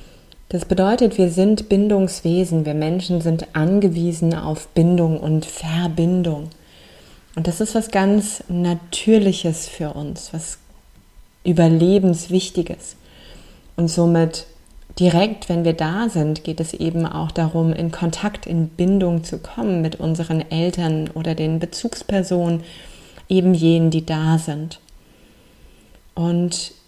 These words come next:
über die Art und Weise, wie wir groß werden, die Art und Weise, wie du begleitet worden bist, wie diese ersten Kontaktpersonen eben auch mit dir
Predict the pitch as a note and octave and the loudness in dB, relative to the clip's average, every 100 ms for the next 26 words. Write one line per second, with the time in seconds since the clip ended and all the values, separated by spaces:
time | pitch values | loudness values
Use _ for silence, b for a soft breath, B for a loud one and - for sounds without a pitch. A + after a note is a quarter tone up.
0 | _ - _ _ G3 G3 F#3+ F3+ F3 F3 | _ -20 _ _ 2 4 4 2 0 -4
1 | - - F3+ - A3 A#3+ G3 F#3 E3 G#3 | -8 -10 -6 -2 0 2 2 0 0 0
2 | C4 A#3 F#3+ F#3 F3+ E3+ - - F3+ F3 | 0 -2 0 2 2 -2 -10 -16 -8 -2
3 | E3+ D#3+ E3 E3 - F3+ C4 E4 - E3 | -2 0 -4 -8 -4 0 0 -2 -4 -2
4 | D#3 D#3+ D#3+ D3+ - D#3 F3 E3 D#3+ D#3+ | -2 -2 -4 -6 -8 -6 -4 -2 -2 -2
5 | F#3+ F#3+ E3 D#3+ D#3+ D#3+ D#3+ - - F3 | -2 -2 -2 0 0 -2 -4 -14 -8 -4
6 | E3 E3 E3 E3+ C4+ C4 - F3+ E3+ E3+ | -2 0 -2 -2 -2 -2 -2 -4 -2 -2
7 | D#3+ D#3 - - - _ _ _ - D3+ | -4 -6 -8 -18 -20 _ _ _ -8 -6
8 | D#3 D#3+ D#3 D#3 D#3+ D#3 D#3 D3+ D3+ - | -2 0 0 -2 -4 -4 -4 -4 -8 -12
9 | - - - - - - - - - - | -20 -20 -20 -20 -20 -20 -20 -20 -20 -4
10 | E3 F#3+ - - F3 E3 D#3+ B B - | 0 0 -2 0 2 2 -2 B B -4
11 | G3 F#3+ A3+ A3 - F#3+ E3+ E3+ E3+ E3 | -2 0 -2 -4 -4 -4 0 0 0 0
12 | E3 D#3+ B B F#3 - F3 E3+ E3+ E3+ | -2 -4 B B -16 -2 0 0 -2 -4
13 | D#3+ D#3+ F3 F#3+ G#3+ - - - G3 G3+ | -4 -4 0 2 0 -8 -10 0 2 2
14 | F#3 | 0